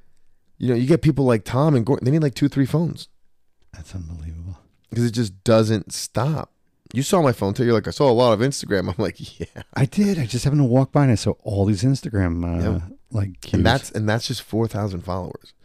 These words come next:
Speaker 2: That's unbelievable.
Speaker 1: So you tell me I don't have to text anymore?
Speaker 2: Are they getting in touch with you? Like, like, do they wanna get in touch with you? Is that the way, is that what's going
Speaker 1: Some
Speaker 2: down?
Speaker 1: people do. And the thing is, like, I'm so, like, not a big personality where I,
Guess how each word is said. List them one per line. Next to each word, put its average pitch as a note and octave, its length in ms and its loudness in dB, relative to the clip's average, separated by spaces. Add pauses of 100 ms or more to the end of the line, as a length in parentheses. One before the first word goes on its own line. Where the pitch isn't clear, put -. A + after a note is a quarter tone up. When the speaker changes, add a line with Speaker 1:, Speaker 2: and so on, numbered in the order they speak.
(280)
Speaker 2:
That's E2+ 180 -12
unbelievable. E2+ 380 -8
Speaker 1:
So G2+ 60 2
you C3+ 80 4
tell E3 160 2
me C#3 100 4
I A#2+ 60 4
don't C3 100 2
have B2 120 0
to D#2+ 60 -4
text G#2+ 360 -2
anymore? D#3 500 2 (340)
Speaker 2:
Are B2+ 100 0
they D#3 120 6
getting F3+ 220 4
in A#2 100 4
touch G2+ 300 0
with E3+ 120 -2
you? B3 220 0
Like, A#2 320 0
like, G#2+ 240 2
do G#2+ 120 2
they G#2 100 4
wanna F2 320 0
get C#3 140 0
in D3 60 -2
touch C#3+ 220 -2
with C#3+ 100 -8
you? D#3+ 80 0
Is G#2 80 -2
that F#2+ 140 -4
the A#2+ 80 -4
way, A2 120 0
is F2+ 140 -6
that G#2 100 -4
what's G#2+ 180 -6
going A2+ 160 0
Speaker 1:
Some - 140 2
Speaker 2:
down? C#3 80 4
Speaker 1:
people G2 260 2
do. F#2+ 180 0
And G#2 80 2
the A2+ 60 0
thing D#3+ 200 0
is, D3 160 2
like, G#2+ 220 2
I'm A2 140 0
so, B2+ 360 0
like, G#2 480 -2 (1040)
not G2 640 0
a G2 80 -4
big F#2+ 380 -4 (160)
personality G2 760 -2
where F#2+ 220 -4
I, F#2+ 120 -6